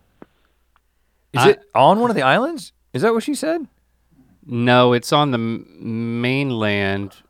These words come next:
Speaker 2: and Hotel California, the song, is about this mental institution? Huh. I d-, that, I've heard so many things about Hotel California that it's like,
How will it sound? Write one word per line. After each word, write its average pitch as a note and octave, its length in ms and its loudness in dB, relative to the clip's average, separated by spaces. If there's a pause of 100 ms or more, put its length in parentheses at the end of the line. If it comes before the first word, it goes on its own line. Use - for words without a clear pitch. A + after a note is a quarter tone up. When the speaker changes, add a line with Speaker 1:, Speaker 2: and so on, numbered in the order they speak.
(340)
Speaker 2:
and A2+ 720 -4 (640)
Hotel F#3+ 320 0
California, D3+ 680 2
the A2 100 -4
song, C#3+ 760 2 (200)
is A#2 160 -2
about G#2 560 2 (300)
this C#3+ 240 -6
mental D3 460 -4
institution? G#3+ 640 -8 (1700)
Huh. G#2+ 280 -4 (640)
I D3+ 160 4
d-, - 140 -4 (140)
that, D3+ 280 2 (760)
I've D3 140 4
heard D#3 160 4
so - 240 2
many B2+ 180 0
things A2 220 -4
about G2+ 220 -2
Hotel G2+ 280 -6
California F2+ 760 -8
that F#2+ 160 -12
it's - 120 -20
like, F2+ 360 -8